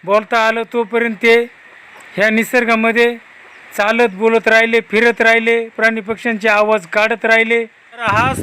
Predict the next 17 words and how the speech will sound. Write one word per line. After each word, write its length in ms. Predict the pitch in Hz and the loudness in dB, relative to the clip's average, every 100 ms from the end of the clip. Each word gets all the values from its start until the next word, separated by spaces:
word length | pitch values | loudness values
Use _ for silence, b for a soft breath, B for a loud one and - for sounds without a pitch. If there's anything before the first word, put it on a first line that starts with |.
| - | -2
तो 120 | 254 247 | 2 2
परिसर 460 | - 247 226 240 | 2 -2 0 0
आहे 100 | 247 | 2
मित्रांनो, 600 | 233 226 226 226 226 233 233 - - - - - - - - - - - - - | 0 0 0 2 0 -2 -4 -10 -20 -20 -20 -20 -20 -20 -20 -20 -20 -20 -20 -8
हा 400 | 175 220 240 247 - - - - | -2 0 -2 -6 -12 -20 -14 -8
निसर्ग, 520 | 196 208 - 254 233 240 240 233 - - - - - - | -4 -4 0 0 4 2 2 -2 -10 -20 -20 -20 -20 -10
हा 140 | - 214 214 | -2 -2 2
परिसर. 500 | 233 247 - 247 233 226 - - - - - - - - - - - | 2 2 0 2 0 -2 -16 -20 -20 -20 -20 -20 -20 -20 -20 -14 -2
शेवटी 540 | 233 254 269 269 269 - - - - - - - - | 0 0 2 2 0 -6 -20 -20 -20 -20 -20 -12 -2
एक 240 | 214 254 208 | 2 2 0
दिवस 480 | 247 247 247 240 - - - - - | 2 4 2 0 -10 -20 -20 -20 -6
ठकाबाबांना 840 | 214 220 254 247 233 233 233 233 240 247 - - - - - - - | -4 0 2 4 2 2 0 0 -2 -4 -12 -20 -20 -20 -20 -20 -4
हा 140 | 208 | -2
निसर्ग, 480 | 233 240 - 247 208 | 0 -2 0 -2 0
हा 260 | 247 220 226 - | 0 2 -2 -2
परिसर 440 | 226 233 196 240 254 220 - - - - - - - - | -4 -4 -2 -2 -2 -8 -20 -20 -20 -20 -20 -20 -18 -2
सोडून 480 | 220 254 285 254 | 4 4 4 2